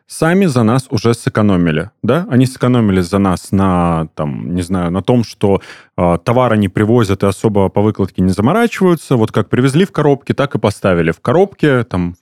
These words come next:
открыли ее просто, повесили бумажку, сколько это стоит. Вот палета стоит, это огромная, покупай. Такие сети сегодня есть, они разные. А,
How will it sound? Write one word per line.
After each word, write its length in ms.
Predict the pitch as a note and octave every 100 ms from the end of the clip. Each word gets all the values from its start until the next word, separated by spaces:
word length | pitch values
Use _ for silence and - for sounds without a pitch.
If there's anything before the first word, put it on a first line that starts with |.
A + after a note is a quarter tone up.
| -
открыли 420 | G#2 - F#3 F3+
ее 220 | C#3 C3+
просто, 400 | B2+ A#2+ A2 A2
повесили 480 | - G#2 G2+ - F2+
бумажку, 500 | F#2+ D#3 G#3 - D#3+
сколько 360 | - C#3+ B2+
это 140 | A#2+ -
стоит. 360 | - B2 A2
Вот 180 | G2 F#2
палета 380 | A2 A2 G2+ -
стоит, 360 | - - F#3 F3+
это 200 | D3 C3
огромная, 440 | A#2+ B2 A2+ G#2
покупай. 500 | - - B2+ F#2+ E2+ - - _
Такие 280 | C3+ - D3+
сети 260 | - A2 -
сегодня 340 | G#2+ G#2 A#2+
есть, 320 | G3 B3+ C4
они 160 | A2 G#2
разные. 480 | F3 G#3 D#3+ C#3 B2+ - - -
А, 920 | G2 G2 F#2+ F#2 F2+ F2+ G2 F#2+ G#2